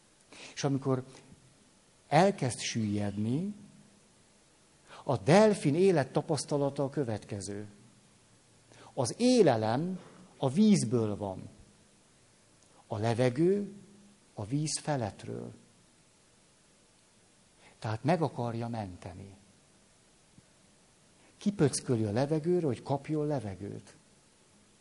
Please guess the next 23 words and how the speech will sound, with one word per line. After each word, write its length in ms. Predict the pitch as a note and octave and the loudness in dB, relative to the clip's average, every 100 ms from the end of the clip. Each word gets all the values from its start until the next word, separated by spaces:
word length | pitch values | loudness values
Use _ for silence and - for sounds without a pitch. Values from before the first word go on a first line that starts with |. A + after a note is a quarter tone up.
| _ _ _ _ _ _ _ _ _ _ _ _ _ _ _ _ _ _ _ _ _ - - - - | _ _ _ _ _ _ _ _ _ _ _ _ _ _ _ _ _ _ _ _ _ -20 -20 -20 -8
Ez 200 | C3+ A#2 | -6 -4
egy 200 | A2+ - - | -6 -8 -8
olyan 440 | D3 E3 F3 F3+ D#3 | -2 2 2 2 2
gyönyörű 460 | E3 D#3 C#3 C3+ | 2 2 0 -4
kép 480 | - A#2 A#2 C#3 - - - | -4 -4 -4 -6 -10 -20 -16
az 160 | - A2 | -12 -6
életünkre. 960 | D#3+ C3 B2 A2 A2 G#2+ G2+ G#2 B2 C3 - - _ _ _ _ _ _ _ _ _ _ _ - - - - _ _ _ _ | 0 0 0 -2 -6 -6 -6 -6 -6 -10 -18 -20 _ _ _ _ _ _ _ _ _ _ _ -20 -20 -20 -20 _ _ _ _
Néha 280 | C3+ D#3 A#2 | -2 0 0
benne 400 | G#2 B2 C#3 D3+ | 2 2 2 0
vagyunk, 360 | D#3+ E3+ G3 D3 | 0 0 -2 -4
az 120 | B2+ | -4
olyan, 140 | E3 | -4
mint 140 | D#3+ D#3 | -4 -4
amikor 220 | D#3 A#2 | -4 -4
a 40 | |
delfin 400 | G2+ D3+ D3+ A#2+ | -2 -2 -2 -2
benn 200 | C3+ D3 | -2 -2
van 120 | C#3 | -2
a 80 | C#3 | -4
vízbe. 540 | C3+ B2 G2 F#2 F2 E2 - _ _ - - | -2 -4 -4 -8 -12 -14 -20 _ _ -20 -4
Eszünk, 560 | G3 E3 - D3 C#3 - | 0 0 2 0 0 0
táplálkozunk, 920 | F#3+ D3 E3+ C3+ C3+ C3+ A#2+ C3 B2+ | 0 2 -2 -4 -4 -6 -4 -4 -4
minden. 440 | B2 G#2+ G#2 A#2+ | -6 -6 -8 -14